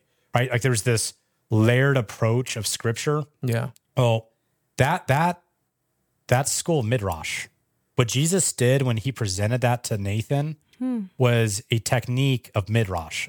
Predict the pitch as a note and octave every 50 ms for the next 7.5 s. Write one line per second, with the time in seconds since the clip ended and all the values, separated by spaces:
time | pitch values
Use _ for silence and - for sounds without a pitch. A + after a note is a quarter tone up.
0 | - - - A2+ A#2 A#2+ A#2 A#2+ B2 A#2+ B2 A2+ A2 - - B2+ - - B2+ C3+
1 | C#3+ C#3 C#3 - - - _ _ _ _ _ _ _ _ _ _ - A#2+ A2 G#2+
2 | G#2 G#2 _ - - - - - C#3 C#3 C#3+ D3 D3 D3 D3 C#3 A2 - B2+ A2+
3 | G#2 G2 C3 D#3 D3 C#3 A#2+ G#2+ - - C3 A2+ G#2 A2 G#2+ A2 A2 G#2+ G#2 -
4 | A2+ A2 G#2+ G2+ F2+ - - - G#2+ G#2+ A2 B2 C3+ C3+ - _ _ _ _ _
5 | _ _ _ _ _ _ _ _ _ - A#2+ C3+ C#3+ C3+ - - A2 G#2 G2+ D#3+
6 | D3 G#2 F2+ - G#2+ G#2+ G2+ G#2+ A2+ A2+ A2+ A2 A2+ A2+ G#2+ - A2+ G#2+ G#2 G2
7 | - - A#2+ A#2+ C#3 D#3 F3 E3+ -